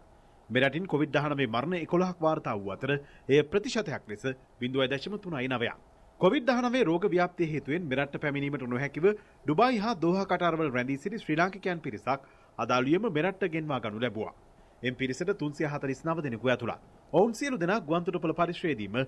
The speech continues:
පී සී ආර් පරීක්ෂණ සඳහා යොමු කර නිරෝධායන මධ්‍යස්ථාන කරා යැවීමටයි පියවර ගැනුණේ.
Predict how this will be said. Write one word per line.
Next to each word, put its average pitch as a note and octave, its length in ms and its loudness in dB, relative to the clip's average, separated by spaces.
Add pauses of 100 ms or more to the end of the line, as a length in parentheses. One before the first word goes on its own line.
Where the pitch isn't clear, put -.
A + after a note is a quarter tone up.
(240)
පී C3 180 2
සී C3 140 2
ආර් A#2+ 100 4
පරීක්ෂණ C3 420 -2
සඳහා B2 280 -2
යොමු B2 260 -4
කර F3+ 220 2
නිරෝධායන D#3+ 480 0
මධ්‍යස්ථාන C3 540 -2
කරා A#2+ 220 0
යැවීමටයි D#3+ 580 -2
පියවර D#3+ 380 0
ගැනුණේ. G#2 360 -4